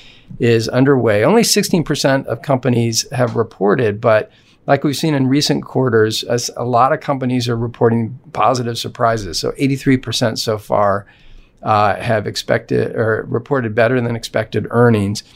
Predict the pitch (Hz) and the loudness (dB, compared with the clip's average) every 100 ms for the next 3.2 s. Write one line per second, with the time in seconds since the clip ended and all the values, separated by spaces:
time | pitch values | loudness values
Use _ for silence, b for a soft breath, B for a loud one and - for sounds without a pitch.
0 | b b 143 147 135 120 131 117 131 110 | b b 4 6 4 2 0 -2 0 -2
1 | - 120 110 - - - 113 117 127 127 | -2 -4 -4 -6 -10 -6 0 4 4 4
2 | 107 104 113 - b b - 113 113 110 | 2 0 -2 -6 b b -8 -2 2 4
3 | 107 | 2